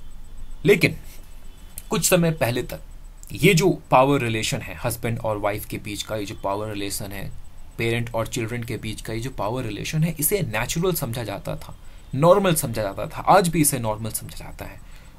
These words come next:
Rural areas में चले जाएं, wife beating जो है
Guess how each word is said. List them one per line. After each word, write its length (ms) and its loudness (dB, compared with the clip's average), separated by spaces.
Rural 320 6
areas 440 4
में 80 -4
चले 220 -6
जाएं, 200 -6
wife 380 6
beating 360 4
जो 160 -2
है 200 -8